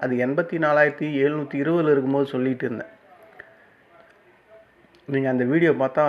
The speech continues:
இன்னைக்கு தான் அப்லோட் பண்ணேன், அதை பாருங்களேன். கரெக்டா இந்த எண்பத்தி நாலாயிரத்தி எட்நூறுலாம் வரும்போது எஃப் ஐஸ் வந்து ஒருவேளை செல்லிங் சைடில் இருந்தாங்கன்னா கேஷ் மார்க்கெட்டில் போய் கண்டிப்பா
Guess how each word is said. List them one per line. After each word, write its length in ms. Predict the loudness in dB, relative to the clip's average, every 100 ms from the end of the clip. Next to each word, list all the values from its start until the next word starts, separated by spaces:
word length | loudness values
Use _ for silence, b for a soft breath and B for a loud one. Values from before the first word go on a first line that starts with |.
| 2
இன்னைக்கு 320 | 2 2 2
தான் 180 | 4 2
அப்லோட் 300 | 2 0 0
பண்ணேன், 300 | -2 -4 -2
அதை 180 | -2 -2 -2
பாருங்களேன். 540 | 0 0 0 -2 -4 -4
கரெக்டா 460 | -2 -2 -2 -2 -2 -6 B B B B B B _ _ -20 _ -2
இந்த 180 | 2 4 4
எண்பத்தி 360 | 4 2 2
நாலாயிரத்தி 400 | 4 6 4 2
எட்நூறுலாம் 460 | 0 2 0 4 4
வரும்போது 320 | 4 2 0 2
எஃப் 220 | 2 2
ஐஸ் 220 | 2 2
வந்து 260 | -2 -2 -2 -2 B -8
ஒருவேளை 380 | 0 4 4 2
செல்லிங் 400 | 0 0 0 0
சைடில் 260 | 0 0
இருந்தாங்கன்னா 420 | -2 -2 -2 -2 -4 -6 0
கேஷ் 260 | 2 2
மார்க்கெட்டில் 440 | 0 -2 0 -2 0
போய் 280 | 0 0 -2 -6 B B B B -6
கண்டிப்பா 420 | -2 0 0 0